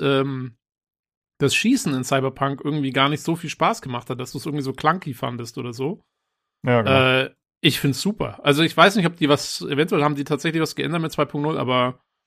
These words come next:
Speaker 1: äh, ich find, also es macht, das macht das Schießen besser als so mancher Shooter eigentlich, äh, find ich. Und, ähm, ja, also hab, hab wieder sehr viel Spaß. Ich bin fast durch.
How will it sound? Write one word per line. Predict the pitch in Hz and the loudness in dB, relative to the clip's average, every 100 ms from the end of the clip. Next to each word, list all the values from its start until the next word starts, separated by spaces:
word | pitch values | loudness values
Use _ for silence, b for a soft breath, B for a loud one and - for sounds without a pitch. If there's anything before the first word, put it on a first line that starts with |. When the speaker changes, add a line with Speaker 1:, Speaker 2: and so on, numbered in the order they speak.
| _ _ _ - | _ _ _ -4
Speaker 1:
äh, | 131 127 | -2 -2
ich | |
find, | - 139 120 | 4 4 4
also | 131 127 | -4 -2
es | 131 - | -4 0
macht, | 139 127 - - | 0 0 -4 -12
das | 117 | -4
macht | 135 117 123 | -4 -4 -10
das | - | -8
Schießen | - - 127 127 | -4 -2 -2 0
besser | 131 139 | 0 0
als | 127 | -2
so | 135 | -2
mancher | 127 131 131 | -4 -2 -2
Shooter | - 147 139 123 | -2 -4 -2 -4
eigentlich, | 127 127 123 - - | -4 -6 -6 -8 -8
äh, | 123 123 117 | -6 -6 -8
find | - 123 | -6 -6
ich. | 127 117 - _ _ _ _ _ _ 147 | -6 -10 -14 _ _ _ _ _ _ -10
Und, | 120 120 123 117 | -8 -6 -8 -6
ähm, | 131 123 120 117 113 110 _ _ 131 | -4 -4 -6 -8 -10 -12 _ _ 6
ja, | 143 127 127 - | 8 10 6 4
also | 139 143 147 147 | 4 6 6 8
hab, | 147 151 | 6 4
hab | 165 151 | 2 2
wieder | 185 180 | 4 4
sehr | 180 | 2
viel | 175 | 0
Spaß. | - 170 | -2 -2
Ich | 139 | 2
bin | 190 | 2
fast | 175 180 - | 4 2 2
durch. | 147 214 - | 2 2 -2